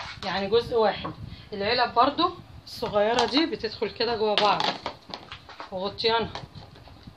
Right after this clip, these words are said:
برضو بيتحطوا كده على بعض. أصبح بقى شكل يعني ايه، حجم برضو صغير. بصوا الحاجة اتلمت قد ايه.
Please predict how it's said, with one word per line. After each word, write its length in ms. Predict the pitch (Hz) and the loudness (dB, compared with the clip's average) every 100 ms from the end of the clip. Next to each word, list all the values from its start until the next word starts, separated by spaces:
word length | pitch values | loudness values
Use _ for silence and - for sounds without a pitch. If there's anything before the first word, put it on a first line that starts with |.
| - - - - - - - - - - - - - | -20 -20 -16 -16 -4 -4 -4 -10 -14 -14 -14 -14 -4
برضو 260 | 190 196 202 | -2 0 0
بيتحطوا 500 | 190 - 208 - - | -2 0 -2 -2 -4
كده 140 | 214 208 | 0 2
على 180 | 190 | 2
بعض. 220 | 190 180 165 - - - - | 2 2 -2 -12 -18 -14 -6
أصبح 380 | 190 180 226 196 | -2 2 0 2
بقى 300 | 226 254 269 | 6 6 6
شكل 360 | - 226 - 214 | 4 0 0 2
يعني 500 | 202 185 190 208 226 | 4 2 2 2 2
ايه، 80 | 220 - - - - - - - - - - - - - - - - - - - - | 0 -10 -18 -16 -16 -14 -14 -14 -18 -18 -18 -18 -20 -20 -20 -20 -20 -18 -20 -18 -2
حجم 380 | 226 220 220 202 | 0 0 -2 0
برضو 280 | 233 240 | 0 0
صغير. 460 | 220 214 220 196 185 | -4 0 4 4 2
بصوا 280 | 170 - 220 | -2 -4 -4
الحاجة 260 | - 233 | -2 -2
اتلمت 440 | 240 240 254 254 220 | 0 -2 -2 -2 -4
قد 200 | 202 226 | -2 2
ايه. 220 | 269 | 4